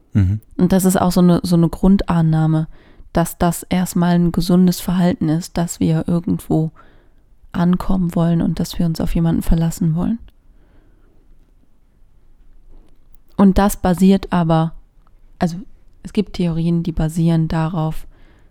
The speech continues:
Speaker 2: zu sagen, hey, das ist ja schon in der Kindheit vorgeprägt, da entsteht das, wie ich mich auch hinterher in Erwachsenenbeziehungen verhalten kann.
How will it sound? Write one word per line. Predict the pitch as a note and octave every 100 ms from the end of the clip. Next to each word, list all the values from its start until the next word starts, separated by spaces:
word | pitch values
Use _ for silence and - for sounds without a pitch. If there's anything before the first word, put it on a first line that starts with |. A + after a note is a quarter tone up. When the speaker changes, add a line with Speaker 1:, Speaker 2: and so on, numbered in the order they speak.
| -
Speaker 2:
zu | - E3
sagen, | D#3+ D#3 D#3+
hey, | F3 E3
das | - E3 -
ist | F3 -
ja | F3
schon | E3 F#3 E3+
in | F3+
der | E3 E3
Kindheit | - G3+ F#3+ F#3+ - F3+ E3+ - - _ _ _ _ _ _ _ _ _ - _ _ - _
vorgeprägt, | - - F3+ F3 - - E3+ D#3+ - -
da | F3 G3
entsteht | F3 - F#3 -
das, | E3+ E3+ - - -
wie | F#3 E3+
ich | -
mich | E3+ E3+ -
auch | - E3 -
hinterher | F#3 F#3 E3+ E3 D#3 -
in | E3
Erwachsenenbeziehungen | E3+ F3 E3 - E3+ D#3+ - - E3+ D#3+
verhalten | E3+ G#3 F#3 - F3+
kann. | F#3 F#3+